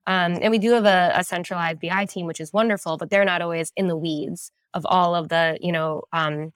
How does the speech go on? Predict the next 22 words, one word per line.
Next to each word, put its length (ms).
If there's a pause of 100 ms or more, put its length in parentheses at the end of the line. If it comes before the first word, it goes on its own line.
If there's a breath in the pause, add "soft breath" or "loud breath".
nuances 680
of, 200 (160)
of 400 (160)
the, 160
the 140
marketing 600
and, 120
and 140
even 420 (240 soft breath)
top 240
of 40
the 80
funnel 300
sales 600
kind 200
of 60
activities. 640
So 400 (360 soft breath)
I 40
think 220
as 320
we 340